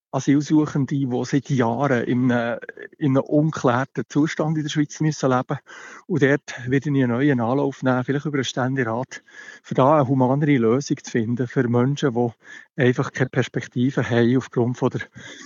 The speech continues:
schwierigen Situation, die unser Recht hier, ja,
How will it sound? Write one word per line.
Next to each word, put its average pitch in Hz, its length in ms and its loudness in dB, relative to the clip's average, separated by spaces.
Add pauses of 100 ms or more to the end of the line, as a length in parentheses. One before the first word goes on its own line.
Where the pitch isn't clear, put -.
(220)
schwierigen 127 400 2
Situation, 120 600 0
die - 400 -4
unser 123 360 0
Recht - 220 -4
hier, 117 240 0 (260)
ja, 113 180 0